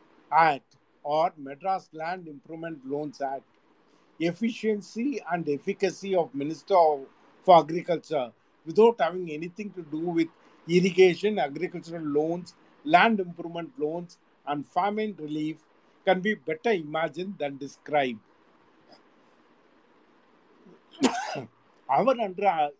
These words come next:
எப்படி தனக்கு அதிகாரம் இல்லை என்பதை குறிப்பிட்டாரோ, அந்த அதிகாரம் இல்லைங்கிற ஒரு தன்மை வந்து இன்றும் தொடர்கிறது. இந்த அதிகாரத்தை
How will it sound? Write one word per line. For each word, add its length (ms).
எப்படி 480
தனக்கு 320
அதிகாரம் 380
இல்லை 260
என்பதை 440
குறிப்பிட்டாரோ, 880
அந்த 140
அதிகாரம் 540
இல்லைங்கிற 800
ஒரு 200
தன்மை 360
வந்து 420
இன்றும் 440
தொடர்கிறது. 880
இந்த 300
அதிகாரத்தை 1160